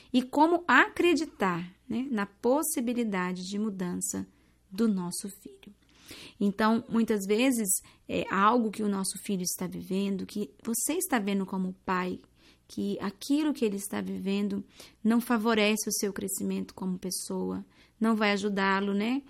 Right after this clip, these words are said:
a ser uma pessoa com caráter, uma pessoa de bem. Porém, não desacredite, né? Acreditar é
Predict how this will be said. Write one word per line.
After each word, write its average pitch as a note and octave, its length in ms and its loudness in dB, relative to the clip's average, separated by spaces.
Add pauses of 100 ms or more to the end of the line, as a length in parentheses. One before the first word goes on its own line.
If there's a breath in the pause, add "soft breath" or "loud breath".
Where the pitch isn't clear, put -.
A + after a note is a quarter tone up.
(260 soft breath)
a G3 80 -4
ser G3 300 0
uma F#3 160 -2
pessoa G3 640 -2 (420 soft breath)
com G3 180 -4
caráter, F#3 880 -4
uma F#3+ 100 -4
pessoa F#3 360 -6
de F3 100 -8
bem. F#3 480 -4 (640 loud breath)
Porém, B3+ 560 6
não C#4 460 8
desacredite, C4+ 1160 0 (640)
né? G#3+ 260 -2 (380)
Acreditar G#3 920 -6
é F#3+ 220 -8